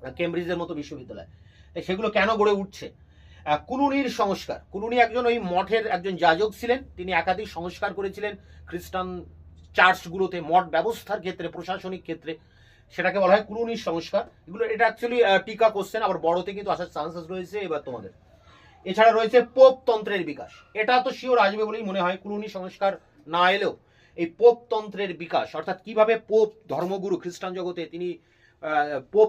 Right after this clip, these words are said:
তন্ত্রের বিকাশ ঘটাচ্ছেন, সারা খ্রিস্টান জগৎকে কন্ট্রোল করছেন এই পোপ কিভাবে, তার এই সিস্টেমটা কি ছিল, সেটা নিয়েই প্রশ্ন। তাই এই দশটা প্রশ্নের দশটারই অ্যান্সার আমি কিন্তু চ্যানেলে আপলোড করে দিয়েছি, ডেসক্রিপশন বক্সে অ্যান্সার পাবে।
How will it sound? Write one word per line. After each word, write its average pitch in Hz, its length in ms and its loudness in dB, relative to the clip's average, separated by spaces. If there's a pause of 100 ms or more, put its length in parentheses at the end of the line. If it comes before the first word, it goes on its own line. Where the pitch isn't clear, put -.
তন্ত্রের 190 400 -2
বিকাশ 196 180 2 (120)
ঘটাচ্ছেন, 208 360 -2 (120)
সারা 170 240 -2 (440)
খ্রিস্টান 214 420 0
জগৎকে 214 440 0
কন্ট্রোল 180 320 -4
করছেন 170 260 -8 (120)
এই 151 140 -8
পোপ 156 160 -4 (120)
কিভাবে, 185 320 -6 (420)
তার 185 140 -4
এই 180 160 -2
সিস্টেমটা 226 460 -4
কি 202 60 -10 (100)
ছিল, 147 120 -12 (160)
সেটা 180 240 -4
নিয়েই 226 260 -10
প্রশ্ন। - 200 -20 (680)
তাই 175 100 -8 (100)
এই 247 80 2 (120)
দশটা 202 360 4
প্রশ্নের 214 320 -6 (160)
দশটারই 247 500 4
অ্যান্সার 208 400 0
আমি 202 100 -8
কিন্তু 190 180 -12
চ্যানেলে 180 320 0
আপলোড 156 200 -6
করে 143 180 -12
দিয়েছি, 123 280 -16 (420)
ডেসক্রিপশন 190 420 -8
বক্সে 180 220 -2
অ্যান্সার 175 340 -2
পাবে। 220 160 6